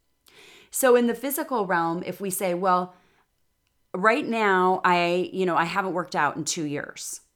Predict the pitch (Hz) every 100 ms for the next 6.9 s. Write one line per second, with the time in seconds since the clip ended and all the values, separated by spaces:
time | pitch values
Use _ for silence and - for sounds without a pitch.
0 | _ _ _ _ _ _ _ _ _ _
1 | _ _ - 196 196 185 254 233 202 220
2 | 220 - - 165 - 165 160 165 175 165
3 | 135 - 180 165 175 196 247 - 180 180
4 | 160 - 180 170 175 165 - 180 160 175
5 | 160 202 160 170 170 175 180 190 165 -
6 | - 165 - 156 151 156 139 - _